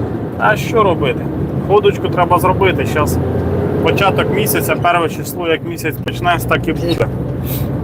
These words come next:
Треба з першого дня старатися робити ходочки, ходочки. Так, ходочка до ходочки, та й ходочки назбираються за місяць, і зарплата буде більш-менш норм. Виспався, відіспався сьогодні.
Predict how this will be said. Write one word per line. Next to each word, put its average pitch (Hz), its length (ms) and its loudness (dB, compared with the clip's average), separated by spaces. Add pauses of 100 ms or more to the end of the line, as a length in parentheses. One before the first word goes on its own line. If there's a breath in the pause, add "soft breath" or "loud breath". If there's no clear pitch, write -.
(480)
Треба 143 240 4
з 139 80 2
першого 160 420 4
дня 175 300 2 (1500)
старатися 156 600 2
робити 147 380 -2 (100)
ходочки, 180 440 -4
ходочки. 147 580 -2 (160)
Так, 156 120 0 (280)
ходочка 160 420 0
до 147 100 2
ходочки, 175 500 0
та 147 100 -2
й 143 40 2
ходочки 180 480 0
назбираються 156 640 2
за 147 120 -2
місяць, 151 360 -4
і 143 60 -6
зарплата 156 480 2
буде 139 280 -2
більш-менш - 460 -2
норм. 139 220 2 (3750)
Виспався, 196 560 2
відіспався 185 580 0
сьогодні. 151 500 -2